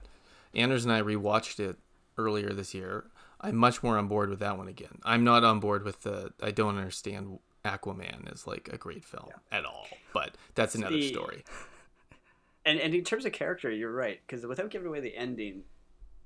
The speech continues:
Speaker 2: the Chris Pine thing is never resolved. It is simply abandoned. And
Speaker 1: It's
Speaker 2: that
Speaker 1: renounced.
Speaker 2: is, it's, yeah, exactly.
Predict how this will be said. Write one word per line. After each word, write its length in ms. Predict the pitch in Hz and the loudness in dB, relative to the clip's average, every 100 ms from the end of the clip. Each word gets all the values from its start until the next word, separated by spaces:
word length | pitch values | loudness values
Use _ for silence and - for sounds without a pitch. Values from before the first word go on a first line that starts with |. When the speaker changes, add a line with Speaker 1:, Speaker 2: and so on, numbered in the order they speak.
| - - | -20 -10
Speaker 2:
the 460 | 143 127 120 120 - - - - | -8 -6 -8 -10 -12 -14 -14 -10
Chris 240 | - 170 | -8 -8
Pine 220 | - 127 | -4 -4
thing 80 | 131 | -2
is 160 | 117 110 | -6 -4
never 300 | 107 104 104 | -4 -4 -4
resolved. 580 | 101 95 - - _ _ _ _ _ - | -6 -10 -10 -16 _ _ _ _ _ -6
It 140 | 120 | -4
is 160 | 110 107 | -4 -6
simply 440 | 123 107 113 107 | -8 -6 -6 -6
abandoned. 640 | 107 101 - - - - - _ _ _ _ - | -8 -10 -10 -14 -18 -20 -20 _ _ _ _ -4
And 640 | 110 107 107 104 101 101 - - | -4 -4 -6 -8 -10 -14 -18 -12
Speaker 1:
It's 120 | - | -2
Speaker 2:
that 180 | 117 120 | 2 4
Speaker 1:
renounced. 380 | 104 92 95 120 | 2 -2 -6 -8
Speaker 2:
is, 240 | 110 - - - - | -8 -10 -14 -20 -16
it's, 260 | 143 120 - _ - | -14 -14 -16 _ -10
yeah, 300 | 110 104 104 - | -6 -4 -6 -8
exactly. 560 | 127 110 123 131 104 | -6 2 2 2 -4